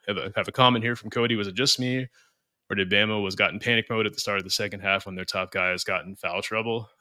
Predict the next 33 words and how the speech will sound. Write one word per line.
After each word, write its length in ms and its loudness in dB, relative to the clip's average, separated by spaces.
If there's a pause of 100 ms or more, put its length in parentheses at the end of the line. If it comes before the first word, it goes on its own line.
(120)
Um, 460 4 (1600)
I 100 6
think 220 2
a 40 6
little, 340 2 (140)
little 260 2
yes 320 2
and 220 0
no. 360 -2 (140)
Um, 440 -2 (260)
I 80 4
just 180 2
feel 120 4
like 160 4
their 120 -4
shots 360 -2
stopped 280 -2
falling, 440 -4 (180)
you 100 -6
know, 100 -2
in, 140 -4
in 120 -6
the 80 -8
first 280 -4
half. 260 -2
They 120 -2
hit, 260 -2
they 80 -6
hit 160 -4
some 160 -8
tough 240 -4
shots. 520 -2 (500)
Um, 520 -4